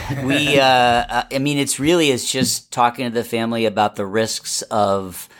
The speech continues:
missing doses and, um, recurrence of infection. And one of the best, um, I think examples we had,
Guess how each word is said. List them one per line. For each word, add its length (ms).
missing 800
doses 840
and, 800
um, 200
recurrence 520
of 100
infection. 680
And 420
one 160
of 100
the 120
best, 720
um, 680
I 120
think 260
examples 500
we 180
had, 340